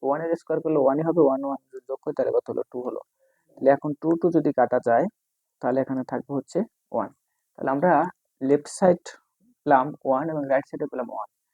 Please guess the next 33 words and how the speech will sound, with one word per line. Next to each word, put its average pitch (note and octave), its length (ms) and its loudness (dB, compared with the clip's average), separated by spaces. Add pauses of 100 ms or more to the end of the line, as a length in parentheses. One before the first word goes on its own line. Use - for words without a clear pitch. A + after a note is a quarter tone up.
(160)
তাহলে C#3 180 -4
কি C3 80 -6
আমরা C3 200 0
এটা - 140 -6
প্রমাণ B2 260 -4
করতে A#2+ 200 -6
পেরেছি? C3 260 -8
তাহলে B2 200 0
তোমরা B2 180 -4
এখানে C3 160 -6
লিখে C3 160 -2
দেবে C3 140 -4
কি, E3 160 -4
সুতরাং B2+ 440 -2 (680)
লেফট C3+ 340 -6
হ্যান্ড B2+ 280 -8 (200)
সাইড A#2 400 -4
সমান A#2+ 400 -8 (420)
রাইট A2+ 360 -2
হ্যান্ড D3 220 -10 (600)
সাইড। D3+ 180 0 (140)
এখানে, D#3 480 0 (420)
আহ, B2 180 2
যেহেতু D3+ 380 0
আমাদের C#3+ 320 4 (1300)
দেখাইতে D#3 360 6
বলছে E3 240 0
তাই C#3+ 140 2
এখানে C#3 260 0
কি B2+ 100 -6
লিখে C3+ 180 -2
দেবো D3 180 2
আমরা? C#3 220 0